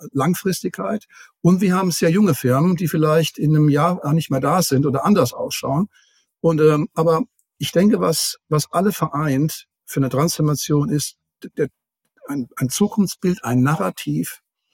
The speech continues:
an das alle glauben. Und ich habe mich auch in der Vergangenheit oft beschäftigt mit, wie organisiere ich dann den Laden um, ja?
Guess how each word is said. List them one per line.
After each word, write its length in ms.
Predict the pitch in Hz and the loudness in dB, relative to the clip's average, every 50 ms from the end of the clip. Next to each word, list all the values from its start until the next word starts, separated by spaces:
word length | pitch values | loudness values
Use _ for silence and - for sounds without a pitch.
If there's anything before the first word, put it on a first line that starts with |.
| _ _ _ _ - | _ _ _ _ -8
an 160 | 131 131 127 | -6 -4 0
das 240 | 147 170 185 - - _ _ | 0 0 0 -2 -6 _ _
alle 240 | - 160 170 180 180 | -2 0 0 0 -2
glauben. 440 | - 156 143 135 135 135 127 - - _ _ _ _ _ _ _ _ _ - - - - - _ _ _ | 0 0 2 2 2 0 -2 -6 -12 _ _ _ _ _ _ _ _ _ -20 -20 -20 -20 -20 _ _ _
Und 240 | - 165 160 - - _ _ _ _ _ | 2 2 2 0 -4 _ _ _ _ _
ich 140 | - - - | -4 0 2
habe 100 | 190 208 | 4 4
mich 160 | 202 175 196 | 4 6 4
auch 80 | 185 175 | 4 4
in 80 | 175 | 6
der 80 | 165 156 | 4 4
Vergangenheit 600 | - 143 135 156 147 160 170 160 165 160 160 - | 4 4 2 2 2 4 4 4 4 2 2 2
oft 220 | 151 - - - _ _ _ _ _ _ _ _ _ | 0 -2 -4 -6 _ _ _ _ _ _ _ _ _
beschäftigt 480 | - 151 - - 160 151 - 170 156 - | -2 0 2 4 2 2 2 0 0 2
mit, 160 | 151 139 127 | 2 2 2
wie 160 | 135 143 151 | 2 2 2
organisiere 540 | - 156 156 160 143 147 139 - - 147 156 | 2 2 2 4 4 4 2 2 2 2 2
ich 80 | 147 - | 2 2
dann 100 | 151 143 | 2 2
den 100 | 143 131 | 2 2
Laden 300 | 123 120 127 127 131 131 | 2 0 0 -2 -2 -2
um, 260 | - 120 123 117 101 113 | 2 2 2 2 0 -2
ja? 180 | 113 120 151 | -2 -2 -2